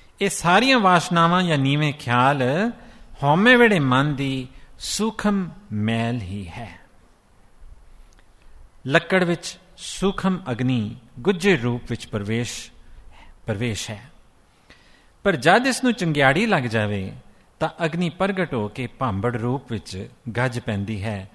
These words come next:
ਤੇ ਤਬਾਹੀ ਮਚਾਉਂਦੀ ਹੈ। ਇਹ ਸੂਖਮ ਅਗਨੀ ਦੀ ਗੁੱਝੀ ਅੰਸ਼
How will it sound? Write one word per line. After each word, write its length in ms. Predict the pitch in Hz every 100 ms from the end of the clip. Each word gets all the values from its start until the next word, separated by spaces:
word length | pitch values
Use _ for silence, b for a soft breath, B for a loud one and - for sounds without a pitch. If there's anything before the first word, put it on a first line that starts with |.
| b b _
ਤੇ 80 | 139
ਤਬਾਹੀ 380 | - 117 131
ਮਚਾਉਂਦੀ 540 | 120 107 110 90 98 113
ਹੈ। 200 | - 123 - _ _ _ _ _ _ _ _ _ _ - b b b b b -
ਇਹ 120 | 220 247
ਸੂਖਮ 480 | - 170 - 262 240 147
ਅਗਨੀ 280 | 127 156
ਦੀ 160 | 160 127
ਗੁੱਝੀ 480 | 104 165 180 208 190 -
ਅੰਸ਼ 380 | 135 175 156